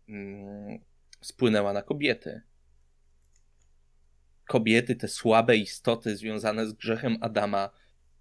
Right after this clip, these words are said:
Przecież skoro Ewa dała się namówić szatanowi raz, to nad-, dała się namówić i kolejny.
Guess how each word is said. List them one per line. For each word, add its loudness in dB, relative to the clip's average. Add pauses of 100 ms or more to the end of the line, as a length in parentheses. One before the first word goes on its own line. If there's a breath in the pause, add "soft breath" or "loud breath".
(460)
Przecież 0
skoro 0
Ewa 2
dała 2
się -6
namówić -4
szatanowi -2
raz, 0
to -4 (1120)
nad-, 0
dała 4
się -4
namówić -8
i -10
kolejny. 0